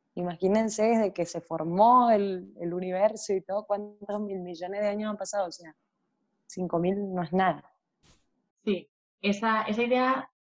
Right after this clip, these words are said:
Speaker 2: me parece importante destacar en el sentido de que, como he dicho antes,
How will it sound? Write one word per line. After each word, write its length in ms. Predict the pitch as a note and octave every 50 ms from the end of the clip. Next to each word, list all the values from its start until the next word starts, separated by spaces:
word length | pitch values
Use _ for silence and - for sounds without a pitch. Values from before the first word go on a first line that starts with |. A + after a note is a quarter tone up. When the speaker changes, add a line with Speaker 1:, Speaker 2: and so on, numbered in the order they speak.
| _ _
Speaker 2:
me 200 | - A3 G#3+ G#3
parece 380 | G3+ G3 F#3 F#3+ F#3+ - A3 A3+
importante 480 | A3+ A3 G#3 G#3 G#3 G3 F#3 F#3+ G#3
destacar 380 | G#3 G#3+ - G3+ F#3+ F#3+ F#3+ G3+
en 60 | G3+
el 80 | G3+ G3+
sentido 340 | G3+ G3+ F#3 F3+ F#3 F#3+ G3
de 140 | G3+ G3 G3
que, 260 | G3 F3+ F3 F3 - _ _ _ _ _ _ _ _
como 180 | - G3 G3+ G3+
he 60 | G#3
dicho 200 | A3+ A3+ - C4+
antes, 460 | B3 A#3+ A#3+ A#3+ C4 C4 C4+ C4 -